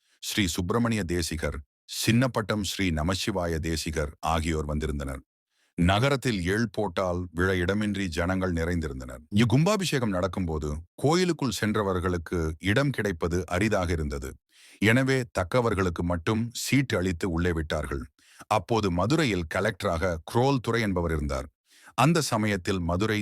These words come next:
திருக்கோயிலை சுற்றியுள்ள மதிலுக்கு வெளியில் பல ஜனங்கள்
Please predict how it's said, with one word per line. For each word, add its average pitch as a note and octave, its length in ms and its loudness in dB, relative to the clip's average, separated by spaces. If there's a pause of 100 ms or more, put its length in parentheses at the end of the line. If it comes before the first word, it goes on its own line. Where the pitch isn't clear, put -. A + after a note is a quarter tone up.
திருக்கோயிலை A#2+ 520 0
சுற்றியுள்ள F#2+ 560 -2
மதிலுக்கு F2 440 0
வெளியில் D#2+ 420 -2 (280)
பல E3 320 2
ஜனங்கள் A#2 540 -2